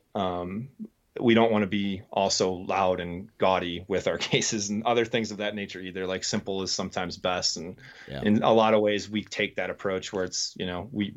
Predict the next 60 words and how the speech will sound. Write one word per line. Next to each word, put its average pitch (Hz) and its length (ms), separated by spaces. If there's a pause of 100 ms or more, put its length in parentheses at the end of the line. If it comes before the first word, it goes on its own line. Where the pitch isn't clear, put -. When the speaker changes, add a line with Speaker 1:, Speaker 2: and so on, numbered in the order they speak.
Speaker 1:
we 107 120
wanna, 101 380 (640)
you 120 80
know, 107 80
kinda 135 260
show 139 260
that, 131 180
hey, 117 240 (160)
you 110 100
know, 101 80
we're 104 140
into 113 180
this, 107 340
and 90 300
hopefully 120 360
at 92 80
some 107 160
point 113 180
in - 60
time 101 180
when 101 100
the 92 60
brand 98 320
grows 95 400
and 90 80
people 101 220
get 95 100
excited 95 420
about 95 220
Half 95 300
Rack 98 200
and 90 80
everything 92 280
else 92 180
that - 80
we're 95 80
doing, 92 400 (400)
uh, 90 380
that 101 320
will 92 360
resonate 95 400
with - 120
most 95 260
people. 95 380
And, 92 220 (180)
uh, 92 380
you'll 110 180
see 113 200
the 95 140
rack 92 440 (260)
used 104 420
more 98 640
efficiently 107 440
just 104 180
standing 98 260
alone 95 220
by 90 140
itself, 92 420
just - 200
because, 90 460